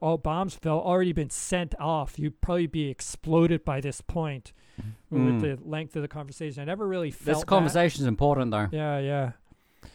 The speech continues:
Speaker 1: But,
Speaker 2: Yeah.
Speaker 1: yeah, there was, I, I didn't get that sense at all. It was really done in a, uh, all the fat was cut out.
Speaker 2: Yeah.
Speaker 1: There's no fat in the movie. It's very
Speaker 2: That's why I loved
Speaker 1: lean.
Speaker 2: it.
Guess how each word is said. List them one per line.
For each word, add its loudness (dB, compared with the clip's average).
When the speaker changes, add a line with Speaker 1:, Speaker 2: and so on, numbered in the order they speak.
Speaker 1:
But, 2
Speaker 2:
Yeah. 6
Speaker 1:
yeah, 4
there 4
was, 0
I, 0
I -2
didn't 0
get 0
that -2
sense -4
at -4
all. -4
It -10
was -8
really -2
done -4
in -8
a, -8
uh, -12
all 4
the 2
fat -4
was -8
cut -6
out. -10
Speaker 2:
Yeah. 0
Speaker 1:
There's -6
no 0
fat -6
in -12
the -10
movie. -10
It's -16
very -2
Speaker 2:
That's 0
why 6
I 6
loved 4
Speaker 1:
lean. 0
Speaker 2:
it. -8